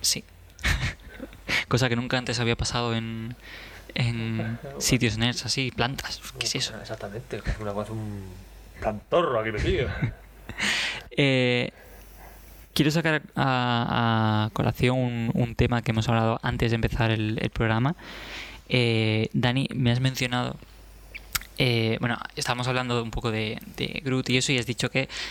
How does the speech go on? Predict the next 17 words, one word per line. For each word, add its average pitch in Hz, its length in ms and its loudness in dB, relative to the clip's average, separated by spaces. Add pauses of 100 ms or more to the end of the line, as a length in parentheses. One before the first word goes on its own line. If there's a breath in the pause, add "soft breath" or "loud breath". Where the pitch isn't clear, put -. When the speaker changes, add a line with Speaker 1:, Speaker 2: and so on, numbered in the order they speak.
(200 loud breath)
Speaker 1:
es, 123 300 -2 (220)
eh, - 560 -4 (360)
esencialmente 117 800 2 (580)
inmortal, 113 540 0 (220)
Groot. - 200 -2 (320 loud breath)
Speaker 2:
Exactamente, 123 640 -2
porque 117 340 -4 (540 loud breath)
salvo 117 540 0
que 104 120 -4
lo 98 200 -6
quemes 123 480 -2
o 104 80 2
lo 101 140 0
desintegres, 101 880 -4 (460 loud breath)
con 120 200 -2
que 113 160 -4
quede 131 420 0